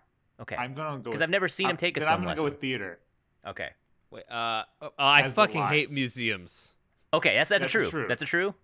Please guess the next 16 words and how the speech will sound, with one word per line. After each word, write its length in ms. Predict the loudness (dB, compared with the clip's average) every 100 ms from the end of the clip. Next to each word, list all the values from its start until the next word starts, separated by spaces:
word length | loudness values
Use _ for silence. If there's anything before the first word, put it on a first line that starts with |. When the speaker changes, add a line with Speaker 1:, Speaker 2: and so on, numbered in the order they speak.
| _ _ -6
Speaker 1:
That's 140 | -4
a 40 | 0
true. 240 | 0 0 0
Bingo. 440 | 0 0 -2 -4 _ _ _ _ -10
Okay. 140 | -8
Speaker 3:
Yeah. 420 | -4 -2 0 -2 -6 _ _ -18
Speaker 1:
Okay. 140 | -16 -14 -14
Speaker 2:
And 100 | -14
then 100 | -14
Speaker 1:
What's 180 | -8 -6
Speaker 2:
what's 0 |
Speaker 1:
the 40 | -6
Speaker 2:
the 40 | -6
Speaker 1:
next 40 | -4
one? 20 | -2
Speaker 2:
lie? 300 | 0 -2